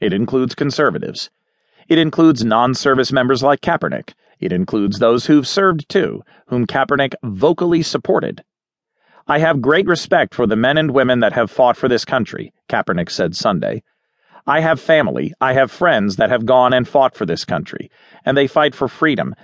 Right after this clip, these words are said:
they fight for the people, they fight for liberty and justice for everyone. That's not happening." The key words here, "that's not happening." The freedoms the flag is supposed to represent in Kaepernick's experience,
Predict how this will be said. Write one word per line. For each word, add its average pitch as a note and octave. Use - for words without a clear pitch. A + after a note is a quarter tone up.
they C#3
fight D#3
for C#3
the A#2+
people, -
they D3
fight D#3
for B2+
liberty D#3+
and A#2
justice C3
for A2+
everyone. F#2+
That's D3
not C#3
happening." C3+
The -
key F3
words F3
here, E2
"that's B2
not A2
happening." -
The C#3+
freedoms G3
the D3
flag C#3
is A2+
supposed D#3
to D3+
represent A#2
in F#2+
Kaepernick's B2
experience, G2